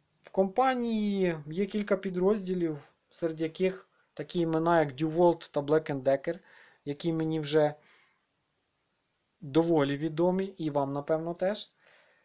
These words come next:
Отже, і Стенлі є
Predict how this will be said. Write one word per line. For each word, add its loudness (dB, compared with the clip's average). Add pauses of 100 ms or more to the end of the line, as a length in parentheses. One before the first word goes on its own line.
(560)
Отже, 0 (400)
і -2
Стенлі 0
є -6